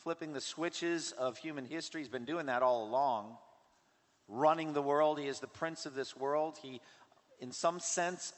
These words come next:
owns the world and can give it to anyone he wants to, the dragon. At the end of that chapter, in a very terrifying way, it makes it plain that he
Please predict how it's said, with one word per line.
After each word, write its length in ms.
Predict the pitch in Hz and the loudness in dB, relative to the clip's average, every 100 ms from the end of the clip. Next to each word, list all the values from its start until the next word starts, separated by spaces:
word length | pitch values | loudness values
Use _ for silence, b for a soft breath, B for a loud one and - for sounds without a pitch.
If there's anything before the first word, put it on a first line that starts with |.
| - | 0
owns 380 | 160 180 185 165 | 2 4 0 -2
the 100 | 170 | 0
world 360 | 156 170 165 | 4 4 4
and 100 | 151 | -2
can 240 | 131 151 143 | -4 -6 -6
give 220 | 151 151 | -6 -4
it 100 | 170 | -4
to 100 | 143 | -4
anyone 300 | 156 170 165 | -4 0 0
he 80 | 160 | 0
wants 380 | 156 143 - - | 0 0 -2 -10
to, 160 | 123 131 _ _ | -10 -10 _ _
the 80 | - | -8
dragon. 520 | 123 151 147 139 131 | 2 6 6 6 -2
At 800 | 139 - - - _ _ _ - | -12 -18 -20 -20 _ _ _ -8
the 100 | 143 | -4
end 100 | 160 | 2
of 60 | |
that 240 | 160 160 - | 4 4 4
chapter, 580 | 175 170 - 147 135 143 - | 4 6 4 0 -2 -2 -8
in 100 | 131 | -8
a 40 | 123 | -4
very 240 | 143 143 | -2 -2
terrifying 600 | - 165 170 - 160 151 | -2 0 2 2 0 2
way, 180 | 160 147 | 0 0
it 80 | 127 | -2
makes 220 | 151 - | -6 -8
it 140 | - | -10
plain 360 | - 170 160 123 | -4 -2 -2 -4
that 120 | 123 | -6
he 240 | - 139 | -8 -16